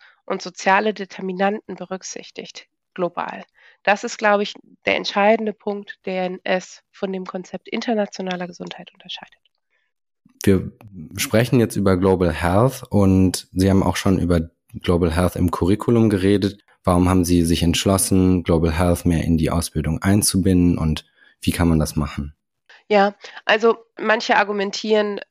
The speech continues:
Speaker 1: brauchen wir Global Health nur für jene Studierende, die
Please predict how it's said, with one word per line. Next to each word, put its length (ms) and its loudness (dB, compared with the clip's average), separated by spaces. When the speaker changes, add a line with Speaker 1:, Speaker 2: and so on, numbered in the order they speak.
Speaker 1:
brauchen 520 0
wir 200 -4
Global 400 -4
Health 400 -2
nur 240 -2
für 160 -10
jene 360 0
Studierende, 600 -6
die 300 -10